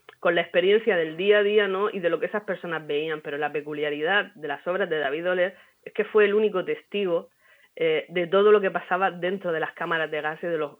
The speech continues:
hornos crematorios, ¿no? Entonces, el único documento que se tiene visual es ese. O sea, aparte de su propia experiencia, es todo lo que él, todo lo que él vio,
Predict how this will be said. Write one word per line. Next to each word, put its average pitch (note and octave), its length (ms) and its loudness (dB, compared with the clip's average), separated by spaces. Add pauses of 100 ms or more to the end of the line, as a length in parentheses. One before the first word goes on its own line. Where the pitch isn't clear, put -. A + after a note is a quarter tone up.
hornos D3+ 280 -8
crematorios, D3 600 -8
¿no? D3 200 -8
Entonces, E3 640 -6
el D#3 100 -6
único F3+ 240 0
documento F3 540 -4
que D#3 80 -10
se - 100 -14
tiene E3+ 280 -6
visual E3+ 440 -2 (320)
es G3 180 0
ese. G3+ 360 -2 (240)
O - 20 -20
sea, D#3 120 0
aparte F3+ 260 2
de F#3+ 160 2
su G#3 100 2
propia G3 300 2
experiencia, G#3 680 0 (200)
es G3+ 180 -2 (160)
todo G#3 240 4
lo D#3+ 100 2
que E3 300 2
él, D#3 340 -4
todo F#3 220 4
lo F#3 160 4
que F#3 160 2
él F#3 160 0
vio, G3+ 320 4